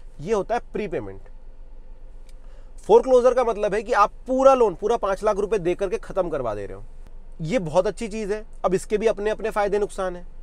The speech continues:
सबसे बड़ा नुकसान तो ये है कि बैंक आपके ऊपर चार्ज लगाता है, क्योंकि उसके तो, उसका तो इंटरेस्ट रेट कम हो गया ना, उस, आपने इकट्ठा पैसा बटा दिया जितना भी लोन अमाउंट बचा हुआ था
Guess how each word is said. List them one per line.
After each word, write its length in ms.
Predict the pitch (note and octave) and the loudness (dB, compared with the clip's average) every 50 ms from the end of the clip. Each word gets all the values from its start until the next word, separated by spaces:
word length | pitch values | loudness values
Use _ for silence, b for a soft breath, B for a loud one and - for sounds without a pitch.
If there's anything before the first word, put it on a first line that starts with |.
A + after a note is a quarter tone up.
| - | -6
सबसे 200 | - D3+ - - | -6 -6 -2 2
बड़ा 160 | G3+ G#3 G#3 G#3 | 2 4 4 4
नुकसान 340 | G#3 F#3+ - G#3 G3 G3 | 2 2 0 0 0 0
तो 60 | G3 G#3 | 0 2
ये 120 | G3+ G3+ | 2 2
है 80 | G#3 G#3 | 2 0
कि 100 | A#3 G#3 | -2 -2
बैंक 260 | E3 D#3 E3 D#3+ - | 0 0 0 0 0
आपके 200 | E3 E3+ - G3 | -2 -2 -2 -4
ऊपर 160 | F#3 A#3 G#3+ | -4 -6 -6
चार्ज 380 | - - - F3+ F3 F#3 F3+ F3+ | -6 -4 -2 2 2 2 4 4
लगाता 360 | F#3+ E3+ F3 E3 E3 - D#3 | 4 4 4 0 0 -4 -10
है, 100 | D3+ C#3+ - - - | -10 -10 -12 -12 -12
क्योंकि 160 | E3 D3+ G3+ | -12 -10 -10
उसके 380 | - F3+ D3+ - - - G3+ | -8 -8 -10 -8 -4 -4 -4
तो, 100 | G3 - | -4 -2
उसका 280 | - F#3 D3 - - G3+ | -4 -6 -6 -4 -4 -2
तो 80 | G3+ G3+ | 0 0
इंटरेस्ट 340 | F#3+ G3 - G3+ - - | 0 0 -2 -4 -4 -4
रेट 200 | F#3+ F3 G3+ G3 | -4 -2 -2 -2
कम 160 | G3 G#3 G#3 G#3 | 0 -2 0 0
हो 80 | F#3+ | 0
गया 160 | E3+ D3+ E3 | 0 0 0
ना, 80 | F3+ F#3+ | 2 2
उस, 160 | E3+ C3+ B2+ | 0 0 0
आपने 260 | D3 D3+ D3+ F3 F3+ | -2 -2 -2 0 -2
इकट्ठा 280 | F3+ - F#3 - - G3+ | -2 -2 -4 0 0 0
पैसा 220 | G3 G3 F#3 G3+ | 2 2 0 0
बटा 220 | F#3 F3+ E3 F#3 F3 | -4 -4 -2 -4 -2
दिया 140 | D#3+ F3 E3 | -2 -2 -4
जितना 220 | E3+ D3+ E3+ E3 | -4 -4 -6 -4
भी 80 | D#3+ E3 | -4 -4
लोन 160 | E3 E3 D#3 | -4 -4 -4
अमाउंट 240 | D3 D3 D3+ D3 C#3 | -4 -6 -6 -6 -6
बचा 180 | C#3 C3+ C#3+ | -6 -4 -4
हुआ 180 | C#3 C3+ C3+ C3 | -2 -2 -2 -4
था 140 | B2 B2+ | -4 -8